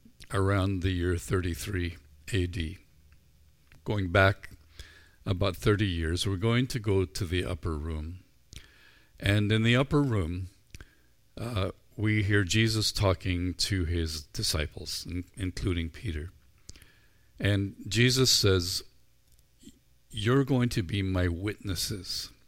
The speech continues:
in Jerusalem, Judea, Samaria, and to the uttermost part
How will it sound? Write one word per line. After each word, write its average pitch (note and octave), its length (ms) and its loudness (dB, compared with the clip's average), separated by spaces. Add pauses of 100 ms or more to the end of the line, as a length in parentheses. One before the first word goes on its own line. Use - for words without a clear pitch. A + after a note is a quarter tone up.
(400)
in G#2+ 120 -4
Jerusalem, A#2+ 680 0 (480)
Judea, F2+ 580 0 (500)
Samaria, E2+ 720 0 (100)
and F#2 460 -4 (200)
to - 160 -4
the F#2 240 -6
uttermost F#2 520 0
part E2 340 -6